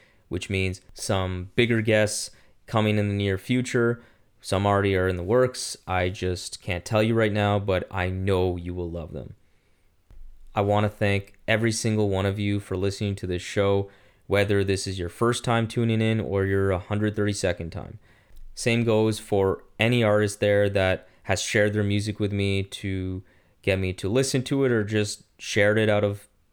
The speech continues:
pure love, or anybody that's came onto the show as a guest. Your, your support and your engagement with what I do here is really,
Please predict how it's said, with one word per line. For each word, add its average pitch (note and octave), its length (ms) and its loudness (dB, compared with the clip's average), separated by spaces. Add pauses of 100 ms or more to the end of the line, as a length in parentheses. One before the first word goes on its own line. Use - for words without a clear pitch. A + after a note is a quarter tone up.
(140)
pure G#2 220 0
love, G#2+ 440 0 (420)
or G2+ 320 2
anybody A2+ 480 2
that's G#2+ 520 0
came G#2 280 -2
onto G#2 220 0
the G#2 80 0
show G#2+ 240 0
as G#2+ 80 2
a G2 60 0
guest. G2 500 -2
Your, F2+ 400 -2 (260)
your G2 120 0
support A2 720 0
and F#2 520 0
your F2+ 600 0 (920)
engagement G#2+ 680 2 (140)
with G2 160 -2
what G2 200 0
I F#2 100 0
do G2+ 220 -4
here F#2 480 -2
is F#2 880 -6 (100)
really, G2+ 580 0